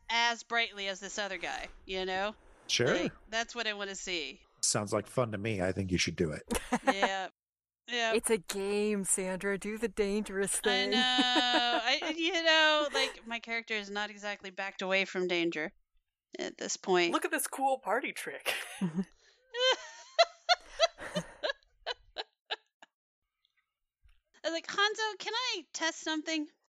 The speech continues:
Speaker 2: Well, of course. Anything you want.
Speaker 1: I said, "Okay, well, I've been working on a piece of, uh, equipment, let's say, that will, it illuminates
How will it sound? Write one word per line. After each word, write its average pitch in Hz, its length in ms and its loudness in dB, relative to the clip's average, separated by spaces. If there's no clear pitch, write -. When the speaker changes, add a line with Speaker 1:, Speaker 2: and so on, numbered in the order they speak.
Speaker 2:
Well, 120 260 2
of - 140 -16
course. - 440 4
Anything 160 320 2
you 196 80 2
want. 262 380 -2
Speaker 1:
I 202 80 -8
said, 190 240 -12
"Okay, 233 220 -6
well, 240 280 -2
I've 240 120 -2
been 254 160 -4
working 349 320 -4
on 240 400 -2
a 226 80 -12
piece 277 300 -12
of, 233 140 -8
uh, 190 440 -4
equipment, 214 800 -2
let's 226 220 -4
say, 185 420 -4
that 233 600 -2
will, 220 760 -4
it 302 160 -2
illuminates 294 960 -2